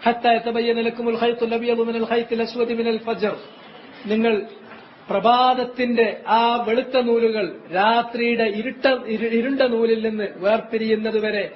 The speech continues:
നിങ്ങൾക്ക് ഭക്ഷിക്കാം, നിങ്ങൾക്ക് പാനീയങ്ങൾ കുടിക്കാം, നിങ്ങൾക്ക് ഭാര്യാഭർത്തൃ ബന്ധത്തിൽ ഏർപ്പെടാം, ഒരു കുഴപ്പമില്ല എന്നുള്ള കാര്യം പറഞ്ഞിട്ടുണ്ട്. ഇതാണ് അതിന്റെ രീതി. എന്നിട്ട് അത് കഴിഞ്ഞു വന്നാൽ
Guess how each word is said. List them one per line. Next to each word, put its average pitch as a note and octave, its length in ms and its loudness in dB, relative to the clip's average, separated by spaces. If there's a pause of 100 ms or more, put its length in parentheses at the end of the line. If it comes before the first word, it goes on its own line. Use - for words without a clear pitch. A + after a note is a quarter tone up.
(200)
നിങ്ങൾക്ക് G#3+ 320 0
ഭക്ഷിക്കാം, G#3+ 840 0 (240)
നിങ്ങൾക്ക് A3 540 0
പാനീയങ്ങൾ A3 560 0
കുടിക്കാം, G#3+ 680 0
നിങ്ങൾക്ക് A3 600 -2
ഭാര്യാഭർത്തൃ A3 640 0
ബന്ധത്തിൽ A3 420 -2
ഏർപ്പെടാം, A3 560 -2 (180)
ഒരു G3+ 120 0
കുഴപ്പമില്ല G3 580 0
എന്നുള്ള F#3+ 300 -6
കാര്യം F#3 380 -4
പറഞ്ഞിട്ടുണ്ട്. E3 480 -8 (600)
ഇതാണ് A3 460 0 (100)
അതിന്റെ F#3+ 320 -4
രീതി. D#3+ 300 -8 (1160)
എന്നിട്ട് A3 680 2 (1300)
അത് A#3 220 4
കഴിഞ്ഞു A#3+ 280 2
വന്നാൽ A3 560 2